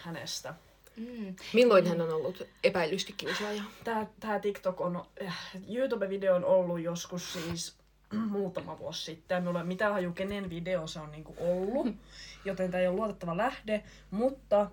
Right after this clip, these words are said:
Speaker 1: on kuullut muutenkin jotain susjuttuja Derjasta. No enemmän Derjasta, mut sit myös niinku Derjasta ja Patriciasta.
Speaker 2: Mm. Siis me ei vaan muista,
Speaker 1: En
Speaker 2: kun
Speaker 1: tiedä.
Speaker 2: ne Derja ja Patris-, onks se Patricia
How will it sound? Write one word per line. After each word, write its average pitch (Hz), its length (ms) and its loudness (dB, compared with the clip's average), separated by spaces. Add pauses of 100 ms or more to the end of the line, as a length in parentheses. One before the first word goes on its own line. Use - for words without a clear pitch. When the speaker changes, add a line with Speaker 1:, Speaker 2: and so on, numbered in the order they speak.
(120)
Speaker 1:
on 208 180 4
kuullut 214 280 0
muutenkin 190 360 -4
jotain 175 220 -4
susjuttuja 165 680 -8
Derjasta. 156 680 -8 (400)
No 202 120 0
enemmän 320 320 0
Derjasta, 190 540 0
mut 160 180 -12
sit 170 180 -12
myös 165 200 -8
niinku 160 200 -12
Derjasta - 480 -10
ja - 180 -10
Patriciasta. - 800 -16 (380)
Speaker 2:
Mm. 185 180 -10 (220)
Siis 190 140 -4
me 208 60 4
ei 208 60 4
vaan 220 120 4
muista, 214 280 0
Speaker 1:
En 175 60 -4
Speaker 2:
kun 175 100 -2
Speaker 1:
tiedä. 175 120 4 (320)
Speaker 2:
ne 185 100 -8
Derja 170 280 0
ja 175 200 -2
Patris-, - 800 -8
onks 240 160 -8
se 339 100 -4
Patricia 262 880 -2